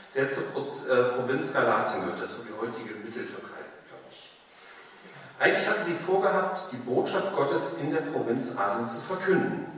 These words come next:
aber der Heilige Geist hatte sie daran gehindert. Als sie sich dann Mysien näherte, das ist auch eine Provinz in der heutigen Türkei, versuchten sie nach Bithynien weiterzureisen, aber das ließ der Geist Jesu nicht zu.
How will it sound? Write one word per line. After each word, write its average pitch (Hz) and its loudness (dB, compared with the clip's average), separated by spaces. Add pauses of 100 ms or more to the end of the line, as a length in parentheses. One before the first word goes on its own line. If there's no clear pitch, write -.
(360)
aber - -4
der - -2
Heilige 101 -4
Geist - -2
hatte - -6
sie 139 -8
daran 120 -4
gehindert. 117 -2 (800)
Als 127 4
sie - 0
sich - -4
dann 123 4
Mysien 214 0
näherte, 208 2
das - -2
ist - -6
auch - -4
eine 170 2
Provinz 170 0
in 156 -4
der 151 0
heutigen 160 -4
Türkei, 160 -2 (880)
versuchten - -4
sie 170 0
nach 160 2
Bithynien 117 2
weiterzureisen, 120 0 (300)
aber 139 -4
das - 2
ließ - 0
der - 0
Geist - 2
Jesu 117 -4
nicht - -2
zu. - -2